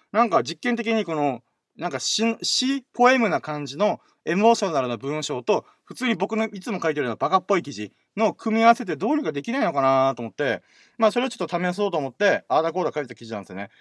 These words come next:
で、まあ何が言いたいかっていうと、爪切りって、ヒャッハー超気持ちいいみたいな感じで僕、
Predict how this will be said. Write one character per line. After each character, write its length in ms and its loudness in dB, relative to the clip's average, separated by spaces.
で、 100 -4
ま 80 2
あ 20 2
何 240 2
が 60 2
言 80 0
い 40 -2
た 80 0
い 20 2
か 80 0
っ 40 -4
て 80 -10
い 20 -8
う 20 -8
と、 120 -4
爪 360 -2
切 140 -2
り 100 0
っ 40 -8
て、 360 0
ヒ 140 -8
ャ 40 4
ッ 20 -4
ハ 480 6
ー 80 -2
超 260 2
気 120 0
持 100 2
ち 80 0
い 20 4
い 40 4
み 80 0
た 80 2
い 60 2
な 120 0
感 100 -2
じ 60 -6
で 60 -6
僕、 280 -4